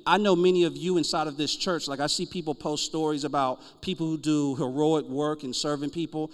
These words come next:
and, like, sometimes I'm like, "Man, I know so many people in our church that, like, just do this and don't tell nobody." So I know it gets done 'cause I see it even happen in this room, right? But there's still a narrative with church today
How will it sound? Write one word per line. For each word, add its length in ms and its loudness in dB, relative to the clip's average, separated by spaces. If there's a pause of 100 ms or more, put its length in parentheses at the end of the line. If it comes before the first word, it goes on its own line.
(140)
and, 140 -6
like, 180 -4
sometimes 440 -2
I'm 100 0
like, 220 -2
"Man, 280 -2
I 60 0
know 160 -2
so 220 -2
many 200 -2
people 340 -8
in 80 -6
our 100 -8
church 360 -8
that, 140 -12
like, 160 -8
just 260 -10
do 140 -6
this 200 -8
and 80 -8
don't 180 -8
tell 220 -6
nobody." 480 -8 (160)
So 140 0
I 80 2
know 320 2
it 80 -6
gets 200 -4
done 180 -6
'cause 120 -8
I 80 -2
see 220 -2
it 60 -2
even 200 -4
happen 400 -4
in 100 -2
this 160 -6
room, 380 -8 (280)
right? 300 0 (520)
But 160 -4
there's 200 2
still 380 2
a 40 2
narrative 560 2
with 220 0
church 400 0
today 500 -2